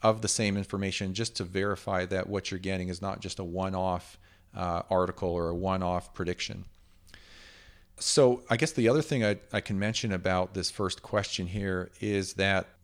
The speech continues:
when you are working with certain people that do understand what's going on in the market, they can provide you additional information about the market in terms of jobs and job growth. Those are key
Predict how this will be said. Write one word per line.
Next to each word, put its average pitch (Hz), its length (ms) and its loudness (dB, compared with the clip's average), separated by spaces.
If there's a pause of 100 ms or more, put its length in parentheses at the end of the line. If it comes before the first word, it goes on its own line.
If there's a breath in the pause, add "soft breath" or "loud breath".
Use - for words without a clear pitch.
(180)
when 123 180 2
you 113 180 6
are 139 120 8
working 110 320 2
with 98 100 -2
certain 87 240 -4
people 101 280 -4
that 90 180 2
do 113 380 2
understand 95 580 -2
what's 92 160 -6
going 92 280 -2
on 95 200 0
in 90 80 0
the 87 60 -2
market, 92 560 -2
they 104 180 0
can 117 340 6
provide 92 480 -2
you 87 220 -2
additional 92 400 -4
information 90 680 -6
about 90 320 -2
the 92 60 -8
market 87 380 -2
in 85 80 -6
terms 92 400 -4
of 82 180 -4 (500 loud breath)
jobs 101 440 4
and 92 100 -2
job 95 320 2
growth. 92 400 2
Those 101 180 0
are 95 60 -6
key 95 460 -4